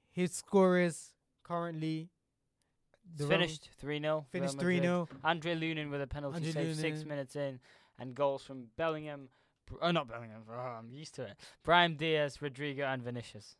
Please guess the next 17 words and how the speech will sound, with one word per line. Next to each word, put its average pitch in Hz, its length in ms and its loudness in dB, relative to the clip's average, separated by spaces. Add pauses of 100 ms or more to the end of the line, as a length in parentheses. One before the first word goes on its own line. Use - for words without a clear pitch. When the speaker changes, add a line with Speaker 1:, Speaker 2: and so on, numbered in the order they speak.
(320)
Speaker 1:
Tho-, 202 180 10
those 190 320 12
have 180 120 4
been 165 360 0 (380)
the 151 40 -10
matches. 151 480 -4 (220)
Hopefully, 185 300 0
Andre 160 280 0
enjoyed 151 260 0
his 147 120 -4
match. 151 220 -2
Unfortunately, 156 460 -4
we 139 40 -6
couldn't 139 160 -4
have 135 80 -4
him 131 140 -4
today. 143 480 -4